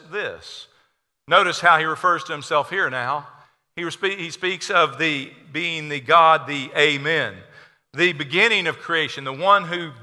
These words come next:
birthed life, who also is the author of new life. This was a church that was lukewarm.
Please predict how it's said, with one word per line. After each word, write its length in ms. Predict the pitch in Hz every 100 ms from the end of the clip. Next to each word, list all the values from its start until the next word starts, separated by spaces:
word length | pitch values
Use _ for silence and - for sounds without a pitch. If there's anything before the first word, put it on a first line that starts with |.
| -
birthed 560 | 180 220 190 147 - - - -
life, 640 | 135 160 190 151 113 - - - -
who 160 | 196
also 520 | 196 233 226 233 208 185
is 200 | 151 -
the 360 | 180 170 151 - - _
author 520 | 180 220 214 214 185 185
of 580 | 180 170 160 151 - 131
new 320 | 165 254 226
life. 800 | 185 135 101 87 87 - - _ _ _ _ _ _ _ -
This 180 | 151
was 100 | 151
a 60 | 139
church 380 | - 185 170 165
that 100 | 165
was 100 | 135
lukewarm. 720 | 170 165 - 175 160 147